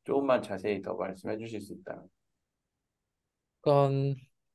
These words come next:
Speaker 2: 사실은, 음,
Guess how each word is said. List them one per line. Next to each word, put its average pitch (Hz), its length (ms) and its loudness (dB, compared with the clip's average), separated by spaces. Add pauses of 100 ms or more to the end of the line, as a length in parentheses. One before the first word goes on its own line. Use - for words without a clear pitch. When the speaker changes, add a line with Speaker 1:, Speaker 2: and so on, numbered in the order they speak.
(1120)
Speaker 2:
사실은, 151 1500 6
음, 101 720 -4